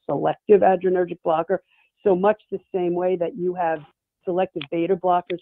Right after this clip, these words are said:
for glaucoma. Um, this is a selective. It's mostly a-, a-, alpha adrenergic two, uh, more than one.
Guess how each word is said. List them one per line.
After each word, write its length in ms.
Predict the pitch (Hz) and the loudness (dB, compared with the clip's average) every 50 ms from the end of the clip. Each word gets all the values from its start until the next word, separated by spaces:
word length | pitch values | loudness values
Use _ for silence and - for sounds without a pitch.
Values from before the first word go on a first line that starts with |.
| _ | _
for 100 | - 170 | -10 -10
glaucoma. 640 | 160 - 160 - - - - 147 147 156 190 208 233 226 _ _ _ _ _ _ _ _ _ _ - | -10 -10 -12 -14 -14 -12 -8 -6 -2 0 2 2 0 0 _ _ _ _ _ _ _ _ _ _ -8
Um, 280 | - 160 156 156 156 | -6 -4 -4 -4 -2
this 140 | 151 180 175 - | -2 -4 -4 -4
is 120 | - 165 151 | -8 -10 -10
a 80 | - 151 _ - | -10 -12 _ -4
selective. 600 | - 160 160 165 170 - _ - 185 180 175 165 | -2 2 2 2 2 0 _ 2 4 4 4 2
It's 160 | 156 - _ - | -2 -4 _ -4
mostly 460 | 156 165 170 175 175 _ - 185 170 | -2 2 2 0 0 _ -2 0 0
a-, 160 | 165 165 180 - - | 0 0 -2 -4 -4
a-, 160 | - 170 - | -6 -6 -4
alpha 240 | 165 165 170 - - | -2 -2 -2 -4 -4
adrenergic 720 | - 160 160 156 156 156 160 165 165 165 160 156 156 156 _ _ _ _ _ - - - | -6 -6 -4 -4 -2 -2 0 0 0 0 -2 -4 -6 -8 _ _ _ _ _ -18 -6 2
two, 340 | 196 190 180 190 233 302 320 - 523 - - - | 4 6 6 6 6 2 -2 -4 -6 -8 -10 -12
uh, 40 | 156 | -10
more 260 | 160 170 170 175 170 | -8 -6 -4 -4 -4
than 180 | 170 165 170 | -4 -6 -6
one. 380 | 170 160 165 165 175 214 240 | -6 -4 -4 -6 -6 -6 -8